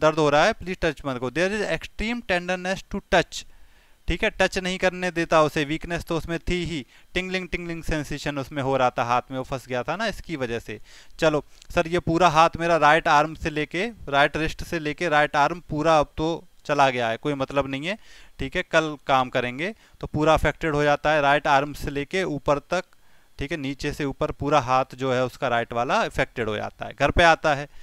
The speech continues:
ठीक, घर पे आके काफ़ी थका हुआ होता है रात को, तो सो जाता है।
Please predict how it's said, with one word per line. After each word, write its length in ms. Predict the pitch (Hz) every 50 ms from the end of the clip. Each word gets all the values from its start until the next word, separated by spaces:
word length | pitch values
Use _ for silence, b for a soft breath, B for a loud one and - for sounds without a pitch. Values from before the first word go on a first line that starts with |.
| b b b b b
ठीक, 180 | - 160 147 127
घर 120 | 135 135
पे 140 | 131 - 156
आके 240 | 151 143 143 - 143
काफ़ी 280 | - 151 143 139 156 151
थका 240 | - 143 - 160
हुआ 220 | 160 160 165 175 165
होता 280 | 165 170 - - 170
है 120 | 160 170 175
रात 260 | 170 170 170 - -
को, 240 | - 185 170 123 - - -
तो 60 | 123
सो 200 | - - 185 190
जाता 340 | 185 185 175 - - 175 165
है। 140 | 160 156